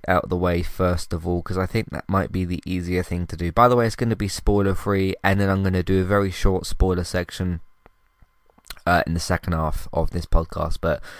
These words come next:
don't worry about that yet. Uh, so negatives for the game. Um, I still maintain things that I've said before. I'm gonna have to repeat those things, unfortunately, but I am gonna mention some newer stuff. I still think the combat's a mess.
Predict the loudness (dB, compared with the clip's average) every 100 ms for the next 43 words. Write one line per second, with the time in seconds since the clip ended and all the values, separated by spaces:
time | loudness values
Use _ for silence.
0 | -20 -4 0 2 2 2 0 0 -2 -4
1 | -4 -10 -20 -20 -20 -20 0 4 4 4
2 | 2 2 0 0 -2 -2 -4 -2 0 0
3 | 0 -4 -12 -20 -20 _ -20 -6 4 6
4 | 8 8 6 4 2 -2 -4 -8 _ _
5 | _ _ _ 0 2 2 2 2 2 2
6 | 0 0 0 2 0 0 0 -2 0 0
7 | 2 2 2 2 2 0 2 2 2 2
8 | 2 2 2 2 2 0 2 0 2 0
9 | 2 0 2 0 0 2 2 0 0 0
10 | -2 -4 -6 -4 -2 0 0 -2 -4 -4
11 | -2 -4 -8 -20 -20 _ _ _ _ _
12 | _ -20 _ -12 -10 -2 0 2 2 2
13 | 0 0 2 2 -2 -4 -6 -4 -6 -8
14 | -12